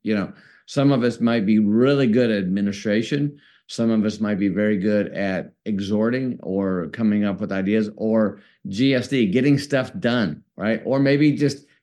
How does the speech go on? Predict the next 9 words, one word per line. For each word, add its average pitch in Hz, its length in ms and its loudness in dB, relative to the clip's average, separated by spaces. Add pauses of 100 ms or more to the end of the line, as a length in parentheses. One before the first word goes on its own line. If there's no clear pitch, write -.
(120)
just 123 200 -2
having 123 400 2
an 110 120 0
intellectual 117 880 0 (300)
deal, 123 480 -2
you 104 100 -4
know, 98 400 -2
input. 117 520 0 (320)
So 104 440 0